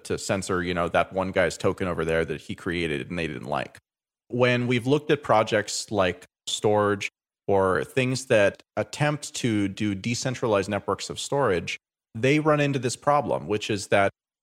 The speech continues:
if you have a protocol that doesn't have the means to censor content that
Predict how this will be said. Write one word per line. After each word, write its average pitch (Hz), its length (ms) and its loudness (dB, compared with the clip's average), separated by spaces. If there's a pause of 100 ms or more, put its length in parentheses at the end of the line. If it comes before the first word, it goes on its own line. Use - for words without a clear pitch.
(180)
if 107 120 -6
you 120 100 4
have 123 120 2
a 120 60 0
protocol 101 680 0
that - 280 -6
doesn't 127 380 2
have 101 220 -2
the 98 80 -2
means 95 440 -4
to - 100 -6
censor 110 380 -2
content 104 680 -4
that 87 360 0